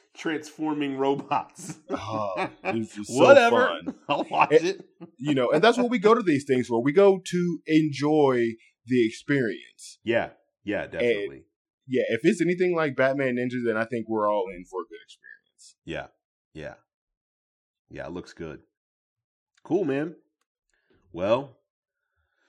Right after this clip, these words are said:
Speaker 1: Boyd, we gotta talk about something.
Speaker 2: Do we gotta talk about the, um, not the elephant in the room, but the dinosaur in the room?
Speaker 1: The Tyrannosaurus in the room. Yes, we need to talk about it.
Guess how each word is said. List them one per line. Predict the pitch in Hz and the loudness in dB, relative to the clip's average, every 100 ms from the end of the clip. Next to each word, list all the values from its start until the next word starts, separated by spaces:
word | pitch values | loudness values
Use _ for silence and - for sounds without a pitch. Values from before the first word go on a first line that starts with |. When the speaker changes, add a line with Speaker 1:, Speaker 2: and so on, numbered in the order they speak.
| _ _ _ _ | _ _ _ _
Speaker 1:
Boyd, | 98 110 120 117 | -6 -2 0 -2
we | |
gotta | 110 110 | 0 0
talk | - 104 85 | 0 -6 -6
about | 76 76 71 | -8 -10 -10
something. | 80 69 64 - _ _ _ _ _ _ _ | -12 -16 -18 -20 _ _ _ _ _ _ _
Speaker 2:
Do | 104 | -8
we | 110 110 | -4 -2
gotta | 107 | -2
talk | 107 117 117 | 0 -2 0
about | 113 110 - | 0 0 0
the, | 113 110 | -4 -2
um, | 107 101 101 95 92 92 _ _ _ _ _ _ _ - _ - | 0 0 0 -2 -6 -18 _ _ _ _ _ _ _ -20 _ -8
not | 127 123 | -4 -2
the | 123 143 | 0 4
elephant | 160 135 113 | 4 4 0
in | 107 | -4
the | 104 | -6
room, | 95 95 95 95 92 | -6 -8 -8 -10 -4
but | 104 98 - | -2 -2 -6
the | 107 98 95 95 95 - | -10 -10 -12 -14 -16 -6
dinosaur | 113 110 117 123 123 | -2 -2 -2 -4 -4
in | 127 | -2
the | 123 | -2
room? | 135 151 180 | -4 -4 -2
Speaker 1:
The | 117 | -4
Tyrannosaurus | 113 117 101 110 104 101 113 110 110 117 | -4 -8 -4 -4 -4 -6 -6 -6 -6 -8
in | |
the | 104 | -8
room. | 95 98 80 71 | -6 -6 -6 -8
Yes, | 90 92 | -10 -10
we | 92 | -10
need | 95 92 | -8 -10
to | 95 | -10
talk | - 87 - | -6 -6 -6
about | 78 73 71 | -8 -8 -8
it. | 71 | -10